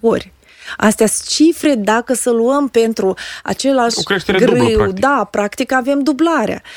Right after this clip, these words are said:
Speaker 1: Același grâu, același porumb, aceleași, care n-ai lua plante, evident este creșterea.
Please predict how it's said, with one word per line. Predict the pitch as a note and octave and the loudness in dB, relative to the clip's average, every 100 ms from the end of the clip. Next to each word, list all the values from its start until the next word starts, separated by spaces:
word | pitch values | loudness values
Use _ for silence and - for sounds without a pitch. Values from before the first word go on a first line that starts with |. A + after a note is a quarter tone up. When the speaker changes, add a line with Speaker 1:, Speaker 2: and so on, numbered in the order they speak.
| - - | -20 -4
Speaker 1:
Același | A3 - D4+ A#3+ F#3+ | -2 2 2 2 -2
grâu, | F3 A3+ B3 F#3+ | -2 0 2 0
același | F#3 - B3 A#3+ - | 0 0 0 -2 0
porumb, | A3 A#3+ B3+ A#3+ F3 - - - | 0 2 0 0 -2 -8 -16 -4
aceleași, | G#3+ - C#4+ C4+ C4 - - - | -2 0 0 2 0 -6 -18 -6
care | D4 D4+ D#4 | 0 2 2
n-ai | D#4 D#4 | 2 2
lua | D#4+ D4+ A3 | 2 2 0
plante, | - B3 D4 C#4 C#4+ - - - | 0 0 0 0 -2 -4 -14 -2
evident | G3 G3+ A#3+ G3+ D4 D4+ B3+ A3 | 0 2 0 2 2 2 0 -2
este | G3 G3 - G3+ | -2 -2 -4 -6
creșterea. | - G3 F#3+ - - | -2 -2 -2 -6 -10